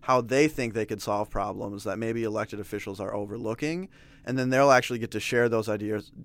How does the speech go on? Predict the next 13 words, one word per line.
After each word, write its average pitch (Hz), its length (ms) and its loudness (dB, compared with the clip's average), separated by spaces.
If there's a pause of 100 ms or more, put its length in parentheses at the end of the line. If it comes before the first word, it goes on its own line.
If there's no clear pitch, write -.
(160)
ideas 110 420 0
on 113 240 -2
stage, 107 640 -6 (420)
and 107 560 -4 (120)
you'll 113 160 -4
have 110 340 2 (380)
really 127 320 2
powerful 117 440 2
people 113 300 -4
listening 127 480 2
to 110 100 -8
these 110 180 -6
ideas, 101 500 -6